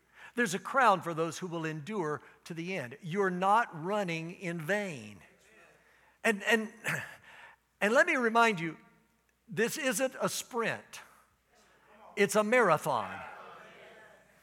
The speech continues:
It's too soon to quit. You haven't yet reached the finish line. You keep running this race.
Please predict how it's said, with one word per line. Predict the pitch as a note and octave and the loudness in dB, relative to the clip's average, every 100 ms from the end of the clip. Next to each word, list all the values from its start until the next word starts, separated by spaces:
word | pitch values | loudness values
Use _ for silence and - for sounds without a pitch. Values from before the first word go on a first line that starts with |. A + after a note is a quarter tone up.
| - - _ _ _ _ _ _ _ _ _ _ _ _ _ _ _ _ - - - | -20 -20 _ _ _ _ _ _ _ _ _ _ _ _ _ _ _ _ -20 -18 0
It's | A#3 - - | 2 2 -2
too | D4+ A#3+ | 0 2
soon | - E4+ B3+ F#3 | 2 4 4 2
to | G3 | 0
quit. | G#3+ C#4 C4 A2+ - - - - - - - - - - - - - | 2 10 10 10 4 -14 -18 -20 -20 -20 -20 -20 -20 -20 -20 -12 0
You | G#3+ | 8
haven't | F#3+ D4 C#4+ G#3 | 12 12 10 6
yet | G3+ C4+ B3 | 12 12 10
reached | F#3 C4+ A3 - A3 | 6 4 4 0 4
the | A3+ | 4
finish | - C#4+ G#3+ D#3 F#3 | 6 6 6 2 2
line. | F3 A#2 G2 F#2 - - - - - - _ _ _ - - - | 4 2 -2 -10 -18 -20 -20 -20 -20 -20 _ _ _ -20 -20 0
You | G#3 E4+ | 6 6
keep | - D4 F3+ | 8 4 6
running | A#3 C4 A3+ G3+ | 10 10 10 6
this | F3 E3+ F3+ | 0 -2 0
race. | F3 C3 A2 | 0 0 -4